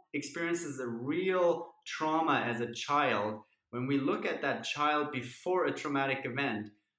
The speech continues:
they are carefree, they're fun, they're happy, they're curious,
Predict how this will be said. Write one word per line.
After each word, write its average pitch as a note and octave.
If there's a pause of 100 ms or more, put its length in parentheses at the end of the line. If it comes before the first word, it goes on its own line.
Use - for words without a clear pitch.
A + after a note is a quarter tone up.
(120)
they D3+
are A#2+ (120)
carefree, F3
they're - (180)
fun, E3
they're A2 (160)
happy, F3
they're A#2 (500)
curious, F3+